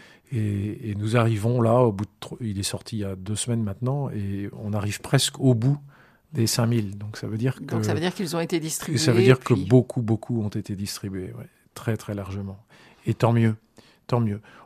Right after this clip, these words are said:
Speaker 1: On se rend compte que c'est un, c'est intéressant de, de, de rejoindre les gens aussi par, par ce moyen-là.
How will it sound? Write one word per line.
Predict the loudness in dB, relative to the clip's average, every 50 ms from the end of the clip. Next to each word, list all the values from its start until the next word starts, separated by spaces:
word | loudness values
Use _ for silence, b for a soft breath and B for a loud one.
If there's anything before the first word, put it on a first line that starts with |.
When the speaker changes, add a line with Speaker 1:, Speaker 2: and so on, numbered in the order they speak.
| B
Speaker 1:
On | 0 0
se | 0 6
rend | 4 4 6
compte | 8 6 4 4 4
que | 2 2 4 4 4 4 4 2 0 -2 B B B B B B B
c'est | -6 -6 -4 0 2 2
un, | 4 4 4 2 2 0 -2
c'est | -2 -2 0 0
intéressant | 0 0 0 -2 -2 -2 -2 -2 -2 -2 -2 -2
de, | -2 -2 -2 -2 -2 -2
de, | -2 -4 -4 -4 -4 -6 -8 B B B B B B _
de | 0 2
rejoindre | 2 2 4 4 4 4 4 2
les | 2 2
gens | 2 2 0 0
aussi | -2 -2 -4 -4 -4 -4 -4 -6
par, | -8 -12 -14 -6
par | _ -4 -4 -4
ce | -4 -4
moyen-là. | -2 0 0 0 0 -2 -6 -8 -14